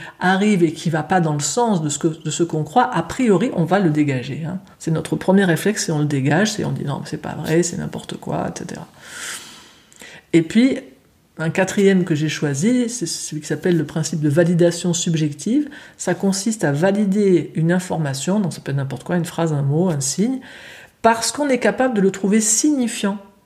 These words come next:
significatif pour nous-mêmes. Vous savez, c'est, la validation subjective, c'est, euh,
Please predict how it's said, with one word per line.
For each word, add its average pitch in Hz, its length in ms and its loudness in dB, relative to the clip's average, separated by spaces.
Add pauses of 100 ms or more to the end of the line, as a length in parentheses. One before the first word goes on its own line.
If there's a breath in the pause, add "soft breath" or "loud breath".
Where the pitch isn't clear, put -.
(140)
significatif 254 960 -2
pour 196 140 -2
nous-mêmes. 180 380 4
Vous 180 60 -8
savez, 220 140 0
c'est, 285 140 0
la 165 320 0
validation 175 400 2
subjective, 165 640 -2
c'est, 208 320 2
euh, 156 160 4